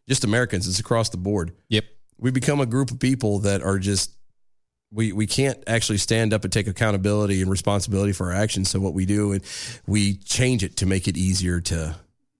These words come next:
Speaker 1: fit what we want, so we don't have to be as accountable, as responsible, as,
Speaker 2: Mm-hmm.
Speaker 1: you know,
Speaker 2: All these
Speaker 1: it's
Speaker 2: things.
Speaker 1: not as hard.
Speaker 2: I see what you did there.
Speaker 1: Thank you.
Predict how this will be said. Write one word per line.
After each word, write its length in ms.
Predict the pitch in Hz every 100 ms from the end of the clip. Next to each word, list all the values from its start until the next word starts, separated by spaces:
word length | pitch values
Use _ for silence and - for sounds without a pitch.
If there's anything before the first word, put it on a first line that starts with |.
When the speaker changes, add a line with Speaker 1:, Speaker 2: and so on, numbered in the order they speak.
| _ _ _ _ _ _
Speaker 1:
fit 420 | - - 120 -
what 140 | 98
we 160 | 98 98
want, 360 | 95 113 101 -
so 120 | 98
we 140 | 92
don't 160 | 95 -
have 300 | - 95 92
to 140 | 92 90
be 240 | 101 95
as 100 | 85
accountable, 500 | 78 - 71 69 62
as 380 | 85 92 90 76
responsible, 720 | 76 - 87 87 - 78 64
as, 480 | 90 98 95 98 -
Speaker 2:
Mm-hmm. 420 | - 104 95 104 170 -
Speaker 1:
you 140 | 104 104
know, 480 | 87 76 76 87 -
Speaker 2:
All 180 | - 131
these 200 | 156 120
Speaker 1:
it's 100 | 113 120
Speaker 2:
things. 40 |
Speaker 1:
not 220 | 139 139
as 180 | 120 113
hard. 800 | - 101 117 101 73 69 64 73 - _ _ _ _ _ _ _ _ _ _ -
Speaker 2:
I 20 |
see 140 | -
what 100 | 95
you 80 | -
did 140 | - 92
there. 140 | - - -
Speaker 1:
Thank 240 | 87 92
you. 120 | -